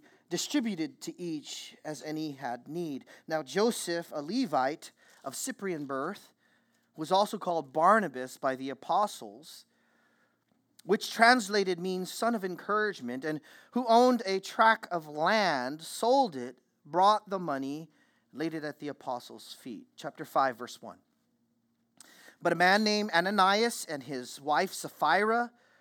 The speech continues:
sold a piece of property, kept back some of the price for himself. With his wife's full knowledge and bringing a portion of it, he laid it at the apostles' feet." But Peter said,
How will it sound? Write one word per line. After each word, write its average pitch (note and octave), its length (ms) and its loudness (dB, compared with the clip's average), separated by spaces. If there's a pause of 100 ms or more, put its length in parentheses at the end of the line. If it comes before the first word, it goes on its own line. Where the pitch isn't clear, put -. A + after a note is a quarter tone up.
(140)
sold A#3 380 0
a - 40 -6
piece D3+ 260 -12
of C#3+ 140 -14
property, D3 540 -4 (800)
kept - 200 -8
back D3 240 2
some D#3 200 -8
of C#3 60 -10
the B2+ 60 -16
price C3 360 -2
for B2 160 -18
himself. B2+ 640 -12 (1120)
With F#3+ 160 0
his F#3 160 -2
wife's A#3 340 4
full C4+ 240 0
knowledge A#3 480 10
and E3 220 -4
bringing A#3+ 380 -2
a F3 80 -4
portion A#3 460 -4
of B2 200 -8
it, D#3 160 -10 (340)
he E3+ 200 -8
laid D#3+ 320 -4
it F#3 160 -6
at D3+ 180 -2
the D#3 100 -10
apostles' - 600 -12
feet." - 200 -18 (1400)
But - 200 -10
Peter F#3 300 -8
said, A#2 520 -8